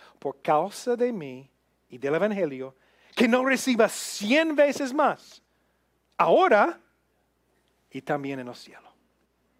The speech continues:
¿Confías en Cristo? ¿Puede confiar en Cristo ahora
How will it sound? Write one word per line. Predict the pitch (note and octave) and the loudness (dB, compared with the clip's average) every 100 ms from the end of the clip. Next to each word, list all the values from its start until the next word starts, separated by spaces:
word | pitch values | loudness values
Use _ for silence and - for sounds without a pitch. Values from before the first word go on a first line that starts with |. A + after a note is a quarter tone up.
| _ _ _ _ _ _ | _ _ _ _ _ _
¿Confías | G#3 G#3+ C4+ D4 C#4 | -2 2 2 2 0
en | |
Cristo? | - C#4+ - B3+ - _ _ _ _ _ _ _ _ _ - | 0 -2 -2 -8 -8 _ _ _ _ _ _ _ _ _ 2
¿Puede | B3+ D4 | 2 4
confiar | C4 C4+ C#4+ C4+ | 2 2 4 4
en | B3+ | 4
Cristo | - C4+ - D#4+ - | 2 0 2 0 2
ahora | E3+ G3 C#4 F4 | 4 4 4 0